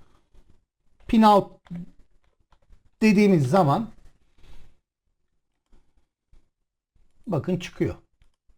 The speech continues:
Hemen bakalım. G O iki nerede?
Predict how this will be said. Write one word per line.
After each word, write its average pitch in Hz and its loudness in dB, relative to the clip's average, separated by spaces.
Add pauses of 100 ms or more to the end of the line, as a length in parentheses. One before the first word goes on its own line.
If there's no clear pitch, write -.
(1080)
Hemen 185 2
bakalım. 185 0 (500)
G 190 4
O 196 6
iki 190 -2 (120)
nerede? 175 -2